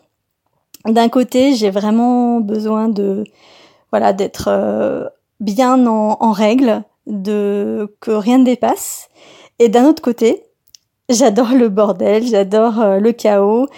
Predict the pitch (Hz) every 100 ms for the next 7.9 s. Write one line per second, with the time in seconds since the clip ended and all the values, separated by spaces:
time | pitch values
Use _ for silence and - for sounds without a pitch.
0 | - - - 226 220 240 208 196 196 -
1 | - 214 - 254 262 233 220 226 214 202
2 | - - 233 262 247 220 208 196 190 190
3 | 202 196 - _ - _ _ - 202 202
4 | 190 185 185 180 - - - 208 214 247
5 | 220 - 214 202 208 240 254 208 196 190
6 | 190 190 190 180 214 220 - 208 185 185
7 | 196 202 - _ - 220 180 196 262